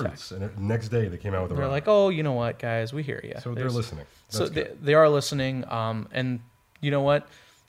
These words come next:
Speaker 1: As a community, uh, uh, to my listeners, to all you chapter tax-, chapter tactics, um, I don't know what to call, Battle Brothers. I'm gonna call you guys Battle Brothers. Every podcast I listen to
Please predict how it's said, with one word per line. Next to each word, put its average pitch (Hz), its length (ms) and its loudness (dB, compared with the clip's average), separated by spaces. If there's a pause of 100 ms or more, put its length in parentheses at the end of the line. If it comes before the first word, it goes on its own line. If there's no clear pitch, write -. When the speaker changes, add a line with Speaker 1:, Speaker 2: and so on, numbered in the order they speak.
(100)
Speaker 1:
As 135 200 6
a 139 40 0
community, 139 520 0
uh, 123 60 6
uh, 120 380 4
to - 160 -4
my 127 220 4
listeners, 123 560 -2
to - 80 0
all 120 120 4
you 120 100 -2
chapter 120 380 -2
tax-, 117 440 -2 (420)
chapter 131 320 2
tactics, - 680 -4
um, 127 240 -4
I 160 80 -8
don't 226 100 -2
know 233 60 -2
what 220 100 -4
to - 80 -16
call, - 140 -10
Battle 135 340 4
Brothers. 139 380 0
I'm 202 80 0
gonna 269 100 -2
call 214 160 4
you 190 60 0
guys 151 160 6
Battle 113 240 2
Brothers. - 420 -4 (380)
Every 190 200 2
podcast 143 480 0
I 131 60 2
listen 127 300 -4
to 127 200 -4